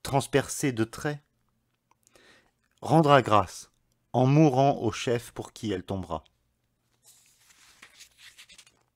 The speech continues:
Elle aura sans cesse à l'esprit le vieux précepte.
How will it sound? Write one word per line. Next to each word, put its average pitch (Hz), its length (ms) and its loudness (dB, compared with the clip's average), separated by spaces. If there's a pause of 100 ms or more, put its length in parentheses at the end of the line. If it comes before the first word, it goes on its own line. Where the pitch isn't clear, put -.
(500)
Elle 110 140 4
aura 120 180 6
sans 147 180 2
cesse 160 260 2
à 139 60 2
l'esprit 131 440 2
le 123 100 4
vieux 113 200 2
précepte. - 600 -8